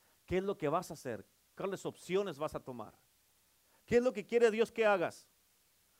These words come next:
Que hagas cosas correctas, las decisiones correctas. ¿Cuáles son las opciones que quiere que Dios tomes?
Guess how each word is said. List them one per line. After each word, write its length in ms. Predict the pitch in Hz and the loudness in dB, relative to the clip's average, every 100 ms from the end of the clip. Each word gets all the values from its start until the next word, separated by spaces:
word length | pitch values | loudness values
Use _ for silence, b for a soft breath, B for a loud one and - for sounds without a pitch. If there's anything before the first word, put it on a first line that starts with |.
| _ _ | _ _
Que 100 | 147 | -6
hagas 200 | 170 - | -6 -6
cosas 240 | 180 175 | -10 -10
correctas, 420 | - 151 160 147 131 | -8 -6 -6 -6 -8
las 100 | 117 | -8
decisiones 460 | 117 - 139 139 | -14 -12 -12 -10
correctas. 560 | 123 131 131 123 - _ b b - | -8 -6 -8 -14 -20 _ b b 0
¿Cuáles 220 | 196 196 | 2 2
son 140 | 214 | 0
las 160 | 208 - | -2 -4
opciones 380 | 139 196 196 - | -4 -2 -2 -4
que 40 | |
quiere 200 | 185 185 | -4 -4
que 120 | 160 | -2
Dios 200 | 165 170 | -4 -4
tomes? 440 | 196 190 135 - | -4 -4 -6 -12